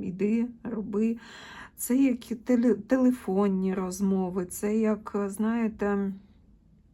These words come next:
підтримка, е, як напрямок завдає якась людина. Е, ну, тобто тут довіряйте та прислухайтесь, бо дійсно це корисні якісь поради.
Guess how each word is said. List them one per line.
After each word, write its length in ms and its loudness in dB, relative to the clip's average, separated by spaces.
підтримка, 1300 -2
е, 680 -2
як 240 -2
напрямок 880 -2
завдає 760 -4
якась 520 -8
людина. 640 -6
Е, 40 -8
ну, 200 2
тобто 360 -6
тут 280 -4
довіряйте 760 2
та 180 -4
прислухайтесь, 1080 -2
бо 180 -2
дійсно 600 -2
це 260 -6
корисні 720 -2
якісь 340 -10
поради. 580 -8